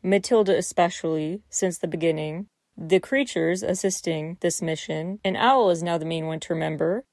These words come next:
and the connections to Carl Jung, which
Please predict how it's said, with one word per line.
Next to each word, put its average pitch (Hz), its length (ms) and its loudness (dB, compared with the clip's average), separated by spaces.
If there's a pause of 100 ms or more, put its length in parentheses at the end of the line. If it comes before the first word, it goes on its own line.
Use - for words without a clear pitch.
(240)
and 262 200 4
the 320 80 2
connections 214 640 -2
to - 140 -10
Carl 185 360 2
Jung, 160 520 -2
which 214 440 0